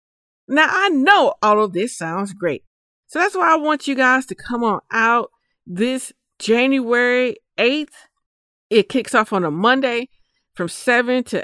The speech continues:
eight thirty C S T. It ends February nineteenth, 'cause seven-week program. Registration is at j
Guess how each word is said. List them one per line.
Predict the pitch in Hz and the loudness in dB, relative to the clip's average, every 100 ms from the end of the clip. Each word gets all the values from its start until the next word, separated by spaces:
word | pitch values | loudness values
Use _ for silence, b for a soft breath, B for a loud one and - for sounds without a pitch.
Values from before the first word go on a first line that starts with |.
| - | 0
eight | 226 - | -2 0
thirty | 226 226 208 | 0 0 -4
C | - - 196 | -12 -2 0
S | 170 - - | 0 -4 -8
T. | 285 269 269 269 - _ _ | -4 -2 -2 -4 -10 _ _
It | 190 - | -18 -8
ends | 196 214 214 | -2 0 0
February | - 190 190 180 165 | -2 -2 0 0 0
nineteenth, | 165 143 - 254 254 254 | -4 -8 -4 0 0 -2
'cause | 160 - | -10 -6
seven-week | 185 160 156 - | -4 -4 -10 -10
program. | - 247 240 247 240 233 226 _ _ _ _ | -2 -2 0 0 0 0 -2 _ _ _ _
Registration | 208 185 185 - 233 269 - 277 285 269 - | 0 0 -2 -4 -2 0 -2 0 0 -2 -4
is | 196 190 - | -4 -4 -4
at | 196 202 196 - 190 | -4 -2 -2 -6 -12
j | - 214 | -2 -2